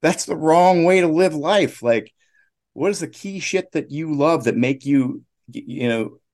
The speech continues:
the way that you want to live? I wanna have, you know, you know, an aspect of continuous learning. I wanna have a, a sense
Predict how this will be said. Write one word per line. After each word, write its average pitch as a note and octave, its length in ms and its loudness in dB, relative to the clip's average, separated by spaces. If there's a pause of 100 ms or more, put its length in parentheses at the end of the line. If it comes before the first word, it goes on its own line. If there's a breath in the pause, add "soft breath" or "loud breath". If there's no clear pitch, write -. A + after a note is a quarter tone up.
(160)
the A#2 160 -2
way C3+ 240 2
that C#3 140 0
you C3+ 120 2
want C#3 220 0
to G#2 60 -8
live? B2+ 300 -6
I A#2 120 2
wanna C#3+ 260 0
have, C3 340 -6 (260)
you A2+ 120 -10
know, G#2+ 240 -4 (100)
you G#2 140 -6
know, G2+ 100 -2
an G2+ 80 -4
aspect A#2+ 400 -6
of G2+ 120 -8
continuous A2 640 -2
learning. F#2+ 280 -4
I F2 60 -12
wanna G#2+ 220 -2
have G#2+ 260 -4
a, F#2 100 -2 (480 loud breath)
a - 80 -10
sense - 580 -2